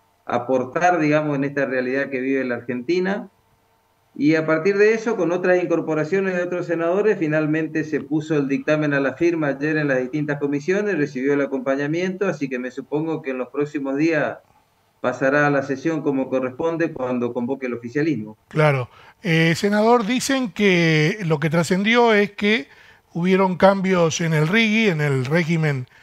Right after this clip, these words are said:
Speaker 2: de inversiones, y también
Speaker 1: Así
Speaker 2: en lo
Speaker 1: es.
Speaker 2: que tiene que ver en el impuesto a las ganancias.
Speaker 1: Bueno, hubieron cambios importantes ahí, propuestos por nosotros,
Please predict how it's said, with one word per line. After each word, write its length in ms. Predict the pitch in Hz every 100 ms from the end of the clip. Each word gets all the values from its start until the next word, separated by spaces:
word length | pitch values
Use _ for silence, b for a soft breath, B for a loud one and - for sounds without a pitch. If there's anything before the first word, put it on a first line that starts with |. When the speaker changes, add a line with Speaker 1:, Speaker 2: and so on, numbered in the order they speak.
| b _
Speaker 2:
de 100 | 156
inversiones, 800 | 147 147 147 190 202 220 247 - b b b _
y 100 | 175
también 460 | 160 180 175 208 220
Speaker 1:
Así 80 |
Speaker 2:
en 80 | 208
lo 80 | 170
Speaker 1:
es. 60 | 160
Speaker 2:
que 80 | 156
tiene 260 | 185 196
que 140 | 175 180
ver 220 | 196 202
en 120 | 185
el 100 | 156
impuesto 300 | 151 190 -
a 60 | 165
las 100 | 151
ganancias. 680 | 180 233 165 131 117 - _ _ _ _ _ _ _ _ _ _ -
Speaker 1:
Bueno, 340 | 160 175 160
hubieron 420 | 156 165 226 226
cambios 340 | 170 208 202 190
importantes 640 | 156 156 147 196 196 180
ahí, 200 | 196 214
propuestos 500 | 208 143 156 160 156
por 160 | 143 135
nosotros, 760 | 131 - 185 185 202 214 202